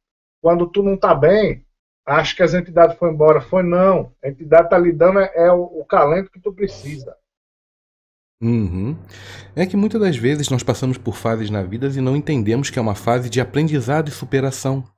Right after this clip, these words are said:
Speaker 2: E achamos que se, é, é, "Ah, meu Deus, minha família espiritual não tá comigo,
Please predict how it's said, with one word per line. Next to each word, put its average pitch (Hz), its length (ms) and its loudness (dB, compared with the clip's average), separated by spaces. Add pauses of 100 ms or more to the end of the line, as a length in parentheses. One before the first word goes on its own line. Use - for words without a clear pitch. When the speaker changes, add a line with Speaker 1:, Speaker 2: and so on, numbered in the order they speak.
(340)
Speaker 2:
E 131 100 0
achamos 151 400 -2
que 269 260 -2
se, 190 340 -2
é, - 40 -6 (420)
é, 110 260 -2 (320)
"Ah, 151 120 0
meu 196 140 2
Deus, 123 180 0
minha 147 100 0
família 147 300 -2
espiritual 143 440 -4
não 151 120 -2
tá 143 160 -2
comigo, 165 680 -2